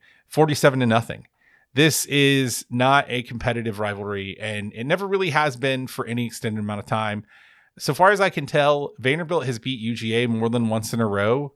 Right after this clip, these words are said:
three times. They beat them in nineteen eleven, seventeen to nothing, and then nineteen twelve in the aforementioned forty-six to nothing, which was the second highest ma-,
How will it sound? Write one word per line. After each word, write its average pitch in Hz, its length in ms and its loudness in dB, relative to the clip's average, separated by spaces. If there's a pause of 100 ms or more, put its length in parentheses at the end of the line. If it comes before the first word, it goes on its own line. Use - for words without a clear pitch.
(160)
three 123 320 -2
times. 117 580 -2 (460)
They 127 80 6
beat 135 220 0
them 127 160 6
in 113 60 4
nineteen 127 280 0
eleven, 120 300 4
seventeen 120 400 0
to 110 80 2
nothing, 123 380 2
and 107 180 2
then 107 120 2
nineteen 107 800 0
twelve 110 400 2
in 101 120 0
the 82 80 -4
aforementioned 101 920 -2
forty-six - 600 0
to 117 80 0
nothing, 95 400 -6 (440)
which - 140 -6
was 98 100 -2
the 104 80 -8
second 104 260 0
highest 95 280 -4
ma-, 95 80 -2